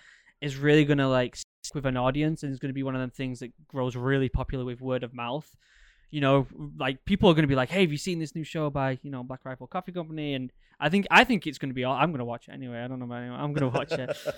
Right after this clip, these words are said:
Speaker 1: Um, tell me about the, the flight license. How, what is the pr-, how do you even go about getting a license to fly?
Speaker 2: Well, I mean, you start by taking, I mean, nowadays you can take the course on, on over the internet,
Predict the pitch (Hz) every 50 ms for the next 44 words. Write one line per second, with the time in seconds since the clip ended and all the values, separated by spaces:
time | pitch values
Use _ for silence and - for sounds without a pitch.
0 | - - - - - 139 - 170 185 190 196 180 170 - - 240 277 349 381 349
1 | 339 330 294 247 285 269 247 226 202 208 - - - 180 214 285 269 165 156 143
2 | 139 131 - - 135 131 - 196 247 269 190 185 240 269 247 269 240 - 262 -
3 | - - 311 - - - 247 285 277 294 285 285 262 - 262 226 175 208 220 214
4 | 196 196 185 170 196 180 180 170 160 156 160 190 208 - 202 165 - - 135 -
5 | - 139 123 143 180 185 160 113 117 120 - _ _ _ _ _ _ _ _ _
6 | _ - 101 107 143 165 156 - - _ _ _ _ - 101 107 110 117 117 120
7 | 117 110 104 - - - - 104 101 120 113 - - 113 107 107 107 107 104 104
8 | 101 95 92 - _ _ _ _ _ _ _ _ _ _ _ _ _ _ - -
9 | 113 113 113 - 120 113 110 107 104 101 - _ _ _ _ _ _ _ - 98
10 | 101 101 98 95 98 110 127 143 143 127 107 101 104 107 110 107 110 104 101 -
11 | 107 95 - - 110 110 - - 92 - - - 98 107 123 - - - 92 95
12 | 92 92 92 90 82 - _ - 98 101 95 92 95 85 _ _ - 98 98 101
13 | 95 87 87 92 104 113 107 92 82 67 64